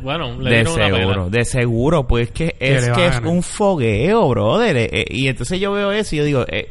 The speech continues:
Speaker 2: tienen que cambiarla para mí. Y yo reconozco, que conste, yo reconozco que yo no sigo la N B A como Fernan Junito y, y, y Kenneth. Este, pero yo que estoy, que lo veo ahora con ustedes, que lo estoy viendo, yo veo eso y yo digo,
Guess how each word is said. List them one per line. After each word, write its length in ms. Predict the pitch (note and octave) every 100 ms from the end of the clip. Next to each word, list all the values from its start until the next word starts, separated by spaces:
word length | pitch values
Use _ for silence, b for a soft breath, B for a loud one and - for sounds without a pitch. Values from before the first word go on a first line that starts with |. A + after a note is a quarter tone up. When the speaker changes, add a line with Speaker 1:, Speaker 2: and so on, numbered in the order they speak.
| -
Speaker 2:
tienen 240 | C3+ C#3
que 100 | F3
cambiarla 400 | F3 E3+ E3+ E3 -
para 240 | A#2+ A2+ G2
mí. 280 | G#2 G#2+ F2+ - - B B B B B
Y 160 | A#2 G2
yo 160 | A#2
reconozco, 600 | B2+ C#3 C3+ C3 - G#2
que 120 | F#2+
conste, 420 | F2+ A2+ A2+ - E2+
yo 120 | G#2
reconozco 420 | B2 C#3+ D3+ B2+
que 100 | B2
yo 100 | A2
no 80 | A#2
sigo 380 | B2 C3+ C3 B2+
la 120 | B2
N 100 | B2
B 280 | A#2+ A2+ A#2+
A 80 | A#2
como 400 | A2 G2+ G2 F#2
Fernan 680 | - A2+ A#2+ A2+ A2+ G#2+ G#2+ B B B B -
Junito 440 | F#2+ G2 A2 A2+
y, 220 | G#2 F2+ -
y, 180 | F#2+ F2+
y 280 | - G2 F2
Kenneth. 380 | - C3+ B2+ G2 B B B B B
Este, 680 | A2+ G#2+ - G#2+ G2 F2+ F#2 - B B B B -
pero 460 | - A#2+ A#2+ A2 - -
yo 440 | G2+ A#2+ A#2+ B2+
que 80 | C3
estoy, 360 | C#3 D3 C#3 C3
que 140 | C3+
lo 140 | C3
veo 120 | B2 B2
ahora 160 | C#3
con 120 | C#3 C3+
ustedes, 400 | C3 D3+ D#3+ C3
que 80 |
lo 60 | A#2+
estoy 180 | - B2+
viendo, 200 | F3 F3+
yo 160 | A#2
veo 100 | A#2+ D3+
eso 120 | F3
y 40 |
yo 60 | C#3
digo, 280 | B2 A2